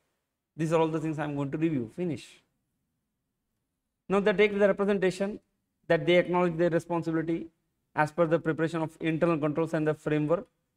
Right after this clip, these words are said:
Uncorrected misstatements are not material, four fifty representation. They have all disclosed all frauds, two forty representation.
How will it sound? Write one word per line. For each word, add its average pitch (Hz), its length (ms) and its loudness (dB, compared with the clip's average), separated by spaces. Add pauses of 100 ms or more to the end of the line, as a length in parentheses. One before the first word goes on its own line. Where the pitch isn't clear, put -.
(540)
Uncorrected 180 500 2
misstatements 170 500 -4
are 170 80 2
not 170 240 -4
material, 160 480 -2 (380)
four 175 140 0
fifty 160 220 -4
representation. 151 640 -2 (720)
They 160 120 2
have 180 80 8
all 175 200 4
disclosed 165 400 0
all 175 200 6
frauds, 160 500 -2
two 180 80 2
forty 165 240 0
representation. 151 760 -4